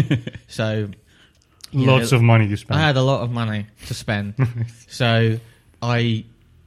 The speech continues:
Speaker 2: all I would do, and Cornwall's a very boring place. Believe it or not, when you're there all the time,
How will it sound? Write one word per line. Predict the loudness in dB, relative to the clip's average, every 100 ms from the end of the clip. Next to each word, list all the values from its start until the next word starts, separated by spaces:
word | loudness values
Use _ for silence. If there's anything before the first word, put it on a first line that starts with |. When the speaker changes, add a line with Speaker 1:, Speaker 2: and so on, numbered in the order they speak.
| _ _ _ -10
Speaker 2:
all | -4 0
I | 0 0
would | -2 -4
do, | -4 -2
and | -4 -4
Cornwall's | -4 -2 -2
a | -2
very | -2 -2
boring | -2 0 2 0
place. | -2 -4 -4 -8
Believe | -4 0 0
it | -2 -4
or | -4
not, | -4 -6 _ -4
when | -2
you're | 0 0
there | 2 2 0 -6 _ _ _ _ _ -2
all | 0 0
the | 0
time, | -4 -2 -2 -2 -6